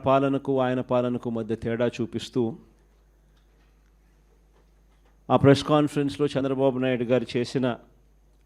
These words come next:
మాటలేమిటి, ఎన్నికలప్పుడు ఆయన చెప్పిన మేనిఫెస్టో ఏమిటి, ఎన్నికలప్పుడు ఆయన ఆ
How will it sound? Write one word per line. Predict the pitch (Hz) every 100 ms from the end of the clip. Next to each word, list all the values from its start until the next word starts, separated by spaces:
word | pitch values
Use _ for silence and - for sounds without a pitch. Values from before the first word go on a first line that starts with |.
| _
మాటలేమిటి, | 107 104 107 123 143 135 123 123 131 139 - _ _ _ _ _ _ _ _ _ -
ఎన్నికలప్పుడు | 120 127 143 147 143 143 139
ఆయన | 135 -
చెప్పిన | 123 - 139 131 - _ - 110
మేనిఫెస్టో | 113 127 147 139 - 139 131
ఏమిటి, | 123 135 143 - - _ _ _ _ _ _ _ -
ఎన్నికలప్పుడు | 120 131 147 151 147 147 160 160 139
ఆయన | 143 143
ఆ | 135